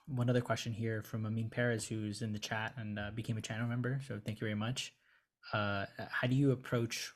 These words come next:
world building, especially when it comes to, uh, new properties like Geiger or Hyde Street? Is it harder to create in an already established sandbox or from scratch?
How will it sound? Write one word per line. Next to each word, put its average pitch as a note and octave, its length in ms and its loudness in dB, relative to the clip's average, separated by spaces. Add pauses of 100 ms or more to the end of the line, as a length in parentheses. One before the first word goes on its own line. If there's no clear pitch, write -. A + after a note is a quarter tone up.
world A#2 300 0
building, A#2+ 400 0
especially B2 380 0
when A#2+ 100 -2
it G#2+ 80 -10
comes A2 480 2
to, G#2+ 360 0
uh, G#2+ 200 -2
new G#2+ 160 -2
properties B2 460 0
like F#2+ 120 -6
Geiger G#2 380 2
or G2+ 40 0
Hyde B2 280 0
Street? B2 400 0 (260)
Is A#2+ 160 0
it A2+ 40 0
harder C3 260 4
to B2+ 100 -2
create B2 480 2
in A#2+ 120 0
an A2+ 140 -4
already A2 280 0
established G2+ 480 -2
sandbox C3+ 560 2
or A2+ 100 0
from - 160 -6
scratch? - 560 2